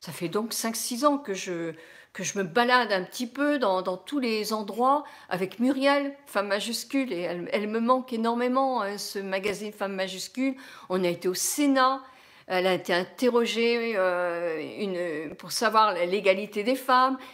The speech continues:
mais c'était énorme, tous ces petits combats-là, et sincèrement, je pense que ça a marqué.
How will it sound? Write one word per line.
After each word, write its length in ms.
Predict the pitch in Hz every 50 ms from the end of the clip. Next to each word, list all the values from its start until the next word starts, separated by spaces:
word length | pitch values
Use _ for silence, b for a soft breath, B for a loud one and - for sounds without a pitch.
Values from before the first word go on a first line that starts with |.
| B B B -
mais 120 | 254 294
c'était 520 | 285 - - 285 285 - 349 302 - -
énorme, 400 | 311 320 320 330 349 349 330 294 277
tous 140 | - - 277
ces 160 | - - 277
petits 280 | - - - - 311
combats-là, 560 | 320 - 294 269 226 233 226 220 214 220 - - - -
et 80 | 294
sincèrement, 600 | 277 277 - 427 466 - - 359 311 285 277 285 294
je 140 | 277 269
pense 460 | 240 247 - 294 311 392 466 - - b b b b b b b b b
que 100 | - 277
ça 180 | 269 - - 392 381
a 20 | 359
marqué. 600 | 302 311 285 - - - 269 247 262 - -